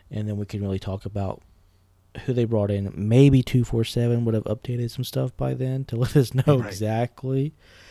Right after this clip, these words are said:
Speaker 1: uh, where we stand in the, uh, conference recruiting race,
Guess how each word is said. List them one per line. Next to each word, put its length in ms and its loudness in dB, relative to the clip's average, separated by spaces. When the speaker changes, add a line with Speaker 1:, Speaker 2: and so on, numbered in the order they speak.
Speaker 1:
uh, 160 -2
where 200 0
we 160 0
stand 440 -2
in 120 -2
the, 240 0
uh, 340 -2
conference 520 -6
recruiting 400 -2
race, 320 -4